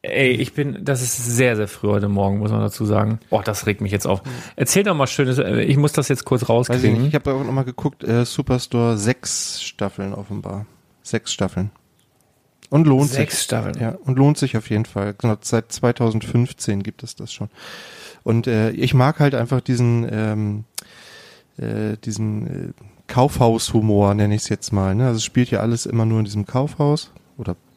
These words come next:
Speaker 2: überwiegend. Und diese Mitarbeiter sind einfach so, so verrückt. Also ich, ich mag das. Es hat für mich so
Speaker 1: Jetzt
Speaker 2: ein bisschen diesen Charme von, äh, damals, äh, Scrubs.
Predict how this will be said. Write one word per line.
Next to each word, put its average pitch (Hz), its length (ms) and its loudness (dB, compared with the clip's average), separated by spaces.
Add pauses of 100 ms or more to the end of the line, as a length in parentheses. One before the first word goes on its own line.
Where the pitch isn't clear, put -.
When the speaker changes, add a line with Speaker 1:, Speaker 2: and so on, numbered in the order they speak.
(140)
Speaker 2:
überwiegend. 123 600 2 (580)
Und 104 200 0
diese 110 180 4
Mitarbeiter 110 580 4
sind 104 140 0
einfach 104 240 -2
so, 104 460 2 (580)
so - 200 -4
verrückt. 107 580 -2 (120)
Also 110 360 -6 (180)
ich, - 420 -16
ich - 180 -2
mag 135 280 4
das. - 260 -4
Es - 220 -8
hat - 220 -4
für - 180 -2
mich 151 160 4
so 120 60 4
Speaker 1:
Jetzt 117 80 4
Speaker 2:
ein 123 80 -2
bisschen 143 260 2
diesen 120 220 2
Charme 123 340 2
von, 113 400 -2
äh, 107 280 -8
damals, 113 520 -8
äh, 98 240 -10
Scrubs. - 600 -6